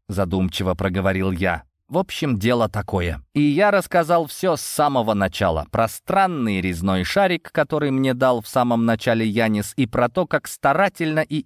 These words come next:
идейно он не рассказывает, что именно в свёртках.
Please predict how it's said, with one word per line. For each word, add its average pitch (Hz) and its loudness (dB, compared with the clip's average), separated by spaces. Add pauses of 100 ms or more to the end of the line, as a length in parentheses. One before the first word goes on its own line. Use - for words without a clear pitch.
(120)
идейно 120 2
он 110 2 (140)
не 110 2
рассказывает, 131 0 (100)
что - -2
именно 139 0
в - -12
свёртках. - -4